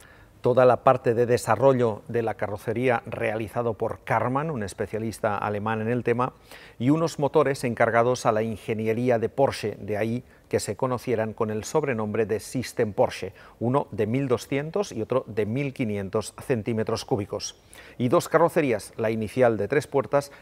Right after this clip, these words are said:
y al cabo de un tiempo se añadió la de cinco. El Ibiza, un coche joven, dinámico, que proyectaba la imagen de fiesta de la isla balear,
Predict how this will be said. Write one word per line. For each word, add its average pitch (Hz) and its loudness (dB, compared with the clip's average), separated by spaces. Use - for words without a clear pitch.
y 104 -2
al 107 -2
cabo 120 2
de 139 0
un 127 -4
tiempo 107 0
se 135 0
añadió 107 -2
la 120 2
de 110 -2
cinco. 101 -6
El 123 2
Ibiza, 160 2
un 131 -2
coche 143 2
joven, 135 4
dinámico, 127 0
que 123 0
proyectaba 123 2
la 120 6
imagen 117 0
de 123 0
fiesta 127 -2
de 113 0
la 110 2
isla 117 -2
balear, 120 4